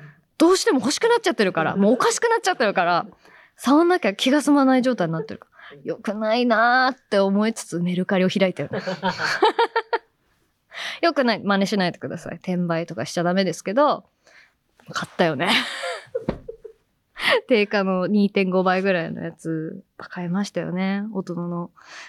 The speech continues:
こう、財力に身を任せてね。いやー、良くないと思ったね。本当に。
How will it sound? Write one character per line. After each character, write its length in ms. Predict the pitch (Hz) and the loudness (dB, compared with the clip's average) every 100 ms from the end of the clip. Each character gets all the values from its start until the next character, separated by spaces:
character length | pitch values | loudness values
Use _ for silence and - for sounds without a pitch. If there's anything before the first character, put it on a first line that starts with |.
| - | -18
こ 160 | - 156 | -10 -8
う、 60 | 156 | -2
財 200 | 190 175 | 0 0
力 240 | 170 170 | -2 -4
に 240 | 160 156 - _ _ - | -6 -8 -14 _ _ -6
身 120 | 185 | -2
を 40 | 175 | -2
任 240 | 175 185 | -2 -4
せ 100 | 180 | -6
て 100 | 165 | -6
ね。 540 | 165 165 170 180 185 190 - _ 165 175 202 208 - - - - - - - _ _ | -6 -4 -4 -6 -8 -10 -18 _ _ -20 -20 -20 -20 -20 -20 -20 -20 -20 -20 _ _
い 100 | 208 | 4
や 220 | 233 233 233 | 6 6 4
ー、 60 | |
良 160 | 247 311 | 2 2
く 160 | 285 | 4
な 160 | 233 247 | 4 4
い 80 | 269 | 2
と 100 | 208 | 2
思 160 | 190 | 2
っ 40 | 185 | 2
た 160 | 160 | 0
ね。 300 | 143 139 143 147 | -2 -2 -4 -2
本 240 | 185 175 | 0 0
当 140 | - 175 | 2 0
に。 160 | 170 | 0